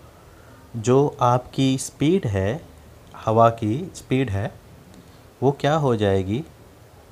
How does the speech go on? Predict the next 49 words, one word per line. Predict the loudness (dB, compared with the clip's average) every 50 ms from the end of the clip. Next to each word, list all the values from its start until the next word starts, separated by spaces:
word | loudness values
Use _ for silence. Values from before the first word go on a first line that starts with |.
| -20 -20 -20 -20 -20 -20 -20 -20 -20 -20 -12 -4 -2
ऊपर | -2 0 2 6 6 6 6 6 2 0 -6 -14 -20 -20 -20 -20 -10 -4 0
आपकी | 0 0 0 0 -2 -2 -2
ज़्यादा | -2 0 2 2 2 4 4 2
हो | 4 4 2 0
जाएगी। | 2 2 0 0 0 -2 -4 -4
यहाँ | -2 -2 -2 -2 -4
पे | -2 -2 -2 -2 -2 -6 -10 -14 -20 -20 -20 -20 -20 -20 -20 -18 -10 -6
इन | -4 -4 -2
पंखों | 0 0 0 0 0 -2 -2 -4
के | -4 -4
ऊपर | -4 -4 -4 -2 0 0
वाले | 0 2 2 2 2
हिस्से | 0 0 -2 -2 -2 -2
में | -2 0
जो | 0 0
वेलोसिटी | 0 2 0 0 -2 -4 -4 -6
है, | -4 -2
मान | -2 0 0 0 0
लो | 0
ये | 0 0 -2
वी | 0 0 -2 0
वन | 0 -2 -2 -2
है, | -6 -8 -10 -12 -20 -20 -20 -20 -20 -20 -20 -20 -18 -8 -2
और | 0 0
इन | 0 0
पंखों | 0 -2 -2 0 -2 -2
के | -2 -2
नीचे | -4 -4 -4 -2 -2
वाले | -2 -2 -2 -4
हिस्से | -6 -6 -4 -4
में | -2 0
वेलोसिटी | 0 0 0 -2 -4 -6 -6 -6
है | -4 -2
वी | 0 -2 -2
टू। | -2 -2 -2
तो | 0
जब | 0 -2 -2 -2
ये | -4 -4
पंख | -2 -2 -4 -4 -4 -6
इस | -10 -14 -10
तरह | -6 -4 0
रोटेट | 0 0 0 0 0 -2 -2
करेंगे | -2 -4 -4 -2 -2 -4 -4 -4 -6 -8 -10 -18 -20 -20 -20 -20 -20 -18 -12
कि | -12 -10 -4 0
ऊपर | 0 2 2 2 2
वेलोसिटी | 2 2 0 0 -2 -2 0 0 2
ज़्यादा | 4 4 4 4 2
हो | 2 2 0
जाएगी, | -4 -6 -6 -8 -8 -10 -12 -14